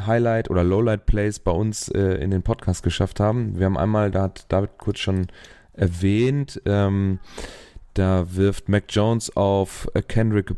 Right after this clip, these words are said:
Bourne. Ja, und <laughs> Trevon Diggs, der so, der Ballhawk, der schon sieben Interceptions hat, der weiß nicht, wo er ist. Und der Safety, ich weiß grad nicht, muss mal gucken, welche Nummer das ist bei den. Kann man das sehen?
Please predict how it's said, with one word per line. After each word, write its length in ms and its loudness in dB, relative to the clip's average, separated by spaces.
Bourne. 600 0
Ja, 320 2
und 340 -2
<laughs> 60 0
Trevon 280 2
Diggs, 240 -4
der 380 2
so, 460 0
der 100 4
Ballhawk, 640 0
der 320 0
schon 280 0
sieben 200 0
Interceptions 400 0
hat, 160 2
der 120 2
weiß 220 0
nicht, 140 -2
wo 80 2
er 80 2
ist. 160 -2
Und 180 -2
der 220 2
Safety, 400 0
ich 100 -4
weiß 160 0
grad 160 -2
nicht, 180 -2
muss 140 -2
mal 80 0
gucken, 260 -6
welche 200 0
Nummer 200 0
das 140 -2
ist 140 -8
bei 120 0
den. 200 0
Kann 140 -2
man 60 0
das 140 -6
sehen? 360 -2